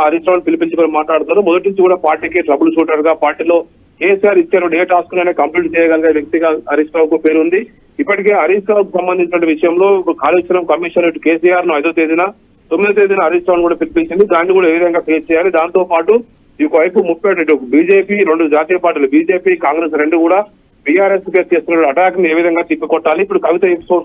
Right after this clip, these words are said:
సంబంధించి ఏ విధంగా ఫుల్ స్టాప్ పెట్టాలి, ఆమె ఏం కోరుకుంటుంది, ఆమె మాట్లాడుకున్నటువంటి మాటల్లో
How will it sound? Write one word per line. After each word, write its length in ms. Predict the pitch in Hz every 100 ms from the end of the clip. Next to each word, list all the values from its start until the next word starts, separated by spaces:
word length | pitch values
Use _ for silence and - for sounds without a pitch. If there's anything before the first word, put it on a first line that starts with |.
| 170
సంబంధించి 500 | 160 160 160 - 208 202 _ _ 143
ఏ 40 |
విధంగా 280 | 190 208 196
ఫుల్ 220 | 196 170
స్టాప్ 260 | 170 180 160
పెట్టాలి, 260 | 160 175 196
ఆమె 200 | 160 147 165
ఏం 100 | 175
కోరుకుంటుంది, 540 | 175 160 165 165 185
ఆమె 200 | 180 151 143
మాట్లాడుకున్నటువంటి 640 | 151 175 160 165 156 156
మాటల్లో 440 | 143 151 170 175